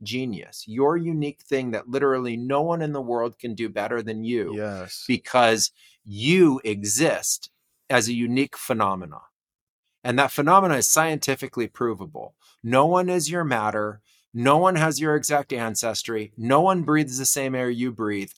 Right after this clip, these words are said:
Speaker 1: No one has the experiences you have. No one is your intelligence. And we don't even get to tap into this. And we don't even have a way to cultivate this within our youth, generation after generation, because we're forced to conform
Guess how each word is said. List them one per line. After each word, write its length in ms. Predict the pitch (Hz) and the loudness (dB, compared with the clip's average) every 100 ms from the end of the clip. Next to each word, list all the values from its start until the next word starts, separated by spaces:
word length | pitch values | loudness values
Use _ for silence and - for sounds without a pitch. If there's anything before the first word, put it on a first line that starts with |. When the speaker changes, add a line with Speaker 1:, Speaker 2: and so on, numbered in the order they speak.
| 120 | -8
Speaker 1:
No 320 | 120 147 190 | -2 2 2
one 400 | 185 127 104 104 | 0 0 0 -2
has 240 | 107 120 | 0 0
the 100 | 110 | 0
experiences 800 | 110 - 135 135 139 139 151 120 | -4 -4 -4 -4 -4 -6 -6 -8
you 120 | 139 | -6
have. 400 | 123 107 101 95 _ - _ | -6 -4 -2 -4 _ -20 _
No 300 | 120 131 156 | 0 4 4
one 280 | 185 190 175 | 4 2 0
is 220 | 160 123 | -2 -2
your 160 | 139 139 | -2 -4
intelligence. 640 | 127 - 127 131 107 101 135 | -4 -2 0 -2 -4 -8 -8
And 100 | 135 | -6
we 80 | |
don't 240 | 127 151 175 | -4 -4 -4
even 180 | 175 160 | -8 -10
get 140 | 139 | -12
to 100 | 110 - | -12 -6
tap 320 | - 113 - | -2 -2 -2
into 280 | 190 214 156 | -2 -2 -4
this. 360 | - - - _ _ _ _ _ | -6 -16 -16 _ _ _ _ _
And 120 | 131 | -6
we 100 | 139 | -4
don't 280 | 113 143 190 | 0 0 0
even 200 | 214 180 | -4 -8
have 220 | 135 139 | -6 -2
a 80 | 135 | -2
way 320 | 123 127 147 | -2 0 0
to 180 | 147 113 - | -2 -10 -8
cultivate 640 | - 185 185 147 101 92 | -2 0 0 -2 -4 -4
this 220 | - 95 110 | -6 -6 -6
within 260 | 95 131 | -6 -4
our 140 | 135 127 | -2 -4
youth, 380 | 131 156 - - | -2 -4 -4 -6
generation 540 | 123 120 120 131 135 | -6 -4 -4 -6 -6
after 220 | 123 - | -8 -10
generation, 640 | 110 117 110 123 117 110 98 _ _ _ | -10 -8 -6 -6 -8 -12 -16 _ _ _
because 640 | 123 - - 208 190 - - | -6 -6 2 6 6 4 -4
we're 320 | 110 135 127 | -2 0 0
forced 520 | - - 180 160 - | -4 -2 -2 -2 -4
to 80 | - | -8
conform 840 | - 123 - - 190 165 101 92 | -12 -12 -12 -6 -2 -2 -2 -6